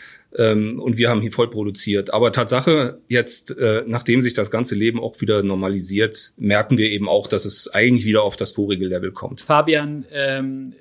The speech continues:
Speaker 2: du hattest quasi in dem Gespräch, was wir im Vorwege mal geführt haben, auch erzählt, dass du technischer Leiter bist und, äh, dass du auch im Studium, äh, Elektrotechnik studiert hast. Ähm, wie, wie kommt man eigentlich dazu, Elektrotechnik zu studieren? Gab's da irgendwelche Momente, wo du sagst, das ist genau mein Studienbereich?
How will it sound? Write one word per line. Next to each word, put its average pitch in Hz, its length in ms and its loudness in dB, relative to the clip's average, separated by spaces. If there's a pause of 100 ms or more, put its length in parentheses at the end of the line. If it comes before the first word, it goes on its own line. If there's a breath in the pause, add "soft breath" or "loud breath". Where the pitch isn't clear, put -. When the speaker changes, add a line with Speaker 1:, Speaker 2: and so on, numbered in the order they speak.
(140)
Speaker 2:
du 135 220 2
hattest 143 240 2
quasi 143 240 2
in 139 80 -2
dem 135 100 2
Gespräch, 151 420 -2
was 143 140 0
wir 147 60 2
im 131 80 0
Vorwege 143 480 2
mal 131 140 4
geführt 185 360 -2
haben, 160 240 4
auch 143 160 -4
erzählt, 143 320 -2
dass 131 140 -4
du 135 80 -6
technischer 139 480 -2
Leiter 151 340 0
bist 175 420 -8 (440)
und, 139 400 2
äh, 135 240 4
dass 139 180 0
du 143 80 -2
auch 135 160 0
im 139 100 -2
Studium, 143 680 0
äh, 135 300 0 (100)
Elektrotechnik 160 920 -4 (400)
studiert 151 500 0
hast. 147 460 2
Ähm, 135 720 2 (400 soft breath)
wie, 135 180 -10
wie 139 100 -6
kommt 170 240 2
man 151 120 4
eigentlich 143 180 0
dazu, 147 320 0
Elektrotechnik 143 720 -2
zu - 140 -6
studieren? 107 560 -2
Gab's 131 300 0
da 135 120 4
irgendwelche 127 760 0
Momente, 131 480 0
wo 131 60 -2
du 123 60 0
sagst, 123 440 2
das 131 180 0
ist 135 140 -12
genau 131 300 4
mein 131 180 0
Studienbereich? 147 920 -4